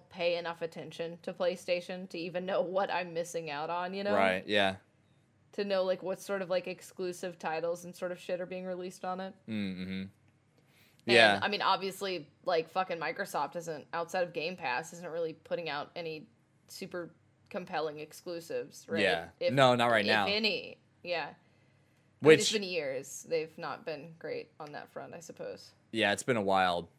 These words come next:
Speaker 2: But like we've talked about, their fortunes are, are, are very soon changing. Uh,
Speaker 1: Yes.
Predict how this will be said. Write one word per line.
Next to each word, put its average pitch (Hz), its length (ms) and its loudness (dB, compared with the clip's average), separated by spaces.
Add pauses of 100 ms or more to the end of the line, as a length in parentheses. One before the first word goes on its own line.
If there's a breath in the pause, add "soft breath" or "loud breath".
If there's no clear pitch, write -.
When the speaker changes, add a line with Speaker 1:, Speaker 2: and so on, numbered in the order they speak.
(200)
Speaker 2:
But 143 280 8
like 147 180 8
we've 147 120 2
talked 139 260 6
about, 123 160 4
their 123 80 6
fortunes 143 420 6
are, 117 240 6
are, 110 180 4
are 107 180 2
very 113 480 6
soon 107 280 -2
changing. 90 680 -2 (160)
Uh, 98 320 6
Speaker 1:
Yes. - 640 0